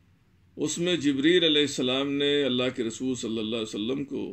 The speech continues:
दो मरतबा कुरान का दौर कराया।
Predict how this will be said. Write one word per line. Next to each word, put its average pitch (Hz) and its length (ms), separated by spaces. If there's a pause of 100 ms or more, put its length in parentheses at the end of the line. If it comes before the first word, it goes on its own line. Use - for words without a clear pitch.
(1600)
दो 160 380
मरतबा 131 500
कुरान 117 480
का 120 180 (160)
दौर 101 260
कराया। 65 480